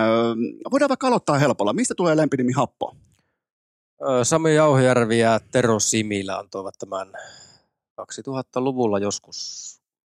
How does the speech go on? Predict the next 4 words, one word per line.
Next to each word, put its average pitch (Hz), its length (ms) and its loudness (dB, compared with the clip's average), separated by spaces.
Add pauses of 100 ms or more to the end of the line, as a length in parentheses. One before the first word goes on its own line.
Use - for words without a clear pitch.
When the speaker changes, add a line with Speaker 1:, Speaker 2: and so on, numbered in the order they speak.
(180)
Speaker 2:
korkeiden 117 500 -2
maitohappopitoisuuksien 107 1600 -4
ja 98 340 -6 (760)
Ylen 107 460 -2